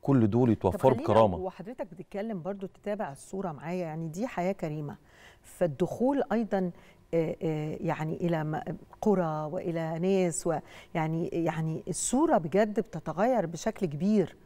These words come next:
Speaker 2: جدًا، يعني تحس إنه يعني كنا في حال وأصبحنا في حال.
Speaker 1: إحنا الدولة كلها بتتعاون، يعني مثلًا عندنا الموضوع مرسوم رسمة، آه، مدروسة قوي،
Speaker 2: مم.
Speaker 1: عشان الناس تفتكر إن إحنا بنشتغل، لا.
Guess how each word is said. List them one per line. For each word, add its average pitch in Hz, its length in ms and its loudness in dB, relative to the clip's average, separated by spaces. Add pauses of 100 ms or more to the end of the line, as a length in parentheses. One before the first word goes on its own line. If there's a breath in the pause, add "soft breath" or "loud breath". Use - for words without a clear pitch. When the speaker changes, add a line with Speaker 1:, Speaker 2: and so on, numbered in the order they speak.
(300 soft breath)
Speaker 2:
جدًا، 170 320 4
يعني 156 580 -8
تحس 214 360 -2
إنه 202 440 4 (400 loud breath)
يعني 170 480 -2 (300)
كنا 226 220 4
في - 100 -4
حال 302 320 2
وأصبحنا 175 480 -2
في - 100 -12
حال. - 220 -12 (520 loud breath)
Speaker 1:
إحنا 120 300 -2 (320)
الدولة 110 380 4
كلها 113 260 -2
بتتعاون، 87 540 -4
يعني 80 120 -2
مثلًا 107 240 2 (880 loud breath)
عندنا 135 460 4 (340)
الموضوع 95 400 -2
مرسوم 117 760 -2
رسمة، 127 380 -2 (800)
آه، 82 460 0
مدروسة 87 420 0
قوي، 71 220 -2 (220)
Speaker 2:
مم. 175 80 -4
Speaker 1:
عشان 98 180 -4
الناس 101 200 2
تفتكر - 320 -4
إن 95 100 0
إحنا 104 180 -2
بنشتغل، 85 300 -2
لا. 78 80 0